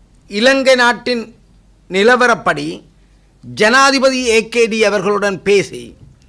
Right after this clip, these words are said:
அழகான இரு தேசங்களை, அழகான தமிழர் தேசத்தை உருவாக்குகின்ற கைங்காரியங்களில் அனைவரும் ஒன்று சேர்ந்து ஈடுபட வேண்டும். அதற்கு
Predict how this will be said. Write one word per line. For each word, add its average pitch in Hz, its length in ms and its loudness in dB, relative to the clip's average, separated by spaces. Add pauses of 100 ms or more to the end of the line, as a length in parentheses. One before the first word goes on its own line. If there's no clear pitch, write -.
(560)
அழகான 277 600 4
இரு 240 240 -2
தேசங்களை, 214 840 -2 (720)
அழகான 254 840 0 (600)
தமிழர் 277 440 2
தேசத்தை 220 560 0
உருவாக்குகின்ற 196 840 -2 (440)
கைங்காரியங்களில் 208 1160 -2 (320)
அனைவரும் 202 800 -2
ஒன்று 214 380 -2
சேர்ந்து 180 640 -2
ஈடுபட 180 420 0
வேண்டும். 113 400 -12 (320)
அதற்கு 269 800 -2